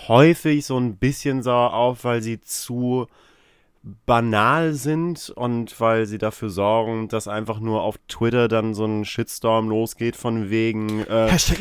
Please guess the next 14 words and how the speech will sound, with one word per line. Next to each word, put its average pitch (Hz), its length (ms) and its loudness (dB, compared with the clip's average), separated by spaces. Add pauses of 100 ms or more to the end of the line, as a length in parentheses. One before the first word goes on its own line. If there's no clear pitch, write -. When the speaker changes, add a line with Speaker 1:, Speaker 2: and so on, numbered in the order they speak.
(120)
Speaker 1:
„Ja, 151 280 10
Speaker 2:
Moroni.“ - 100 10
Speaker 1:
ihr 147 100 10
ganzen 143 460 4
Wichser 139 460 6
bei 139 100 6
den 139 140 6
Academy 147 580 4
Awards, 135 560 6
so, 135 180 6
es - 220 0
kann 147 220 2
nicht 147 180 0
angehen. 143 640 2